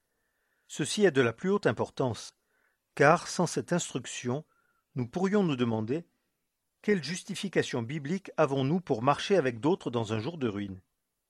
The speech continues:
Or, voici notre justification. Nous ne sommes pas laissés dans l'isolement. Il y en aura toujours d'autres qui, dans un jour de ruine,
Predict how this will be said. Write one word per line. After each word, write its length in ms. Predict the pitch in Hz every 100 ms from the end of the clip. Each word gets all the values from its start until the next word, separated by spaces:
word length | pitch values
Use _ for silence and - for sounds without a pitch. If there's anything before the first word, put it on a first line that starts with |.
| _ _ _ _ -
Or, 220 | 143 107
voici 400 | 101 139 151 -
notre 280 | 147 120 -
justification. 880 | 104 117 - 117 113 104 - 147 185 _ _ _ _ _ _ _ -
Nous 160 | 143 175
ne 120 | 180
sommes 260 | - 151 123
pas 160 | 131
laissés 340 | 127 143 - 170
dans 120 | 120
l'isolement. 680 | 123 135 120 98 90 85 _ _ _ _ _ _ _ _ -
Il 160 | 139 139
y 80 |
en 140 | 143 143
aura 240 | 127 127
toujours 320 | 123 156 160
d'autres 400 | 123 - - -
qui, 260 | 110 - 180
dans 260 | 139 107 107
un 60 |
jour 180 | 104 160
de 100 | 131
ruine, 440 | 101 147 156 120